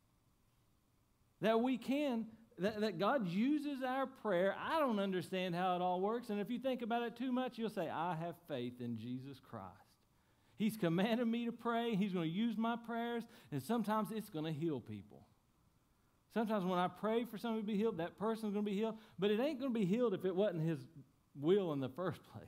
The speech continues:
Are you with me for a minute? That through our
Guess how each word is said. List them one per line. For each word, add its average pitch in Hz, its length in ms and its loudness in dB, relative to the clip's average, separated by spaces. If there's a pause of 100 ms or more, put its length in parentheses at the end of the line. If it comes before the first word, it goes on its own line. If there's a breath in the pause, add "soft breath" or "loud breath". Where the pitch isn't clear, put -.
Are 151 60 -6
you 170 120 2
with 214 200 2
me 220 100 -4
for 214 200 -6
a 214 40 -4
minute? 220 360 -6 (3500 soft breath)
That 175 280 -2
through 247 200 2
our 240 160 2